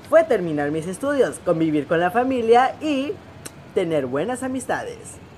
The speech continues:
Número tres, ¿qué te gustaría dedicarle más tiempo? La verdad, le he dedicado mucho tiempo a diferentes partes, ya sea en la familia, mis amigos o en la escuela y también en el trabajo.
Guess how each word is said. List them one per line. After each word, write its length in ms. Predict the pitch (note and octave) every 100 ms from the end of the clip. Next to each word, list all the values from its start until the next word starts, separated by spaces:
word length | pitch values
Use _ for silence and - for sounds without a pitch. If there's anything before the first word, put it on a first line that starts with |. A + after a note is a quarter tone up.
| - -
Número 720 | F3 F3+ D4 D#4 D#4+ D#4+ D#4 D4+
tres, 460 | C4 C#4 E3+ C3 - - - -
¿qué 100 | F4+
te 140 | -
gustaría 480 | A3 F#3 E3 E3+ G#3+
dedicarle 680 | F#3 D3+ C#3+ G3 G#3 G3+ D3+
más 280 | B2+ C#3 -
tiempo? 440 | C#4 C4 G#3 C#3+
La 200 | E3 G3
verdad, 600 | G#3+ A3+ B3+ C4 C4 A#3+ -
le 180 | A3 C4
he 60 | F#4 F4
dedicado 440 | F#3+ G3+ G#3 A#3
mucho 300 | A#3+ D4+ G#3
tiempo 480 | - G#3+ G#3+ A#3+ A#3+
a 140 | E3
diferentes 800 | D3+ C3+ C#3 B2+ - D#3+ F#3 G3+ - -
partes, 380 | C#4+ D#4 E3 A#2+ - - F#3+
ya 140 | D4
sea 320 | D#4 C#4+ B3+
en 80 | G3+
la 80 | D#3+
familia, 460 | F3+ C4+ C4 C#3
mis 180 | B2 C3
amigos 400 | F3 G#3+ G3+ A#3
o 160 | A#3 A3
en 60 |
la 60 | A#3
escuela 380 | - C#4+ A3+ C#3 - - -
y 240 | E3+ D#3+
también 300 | D3+ A#2 B2+
en 100 | F3
el 120 | F#3+
trabajo. 440 | - A#2+ D3 -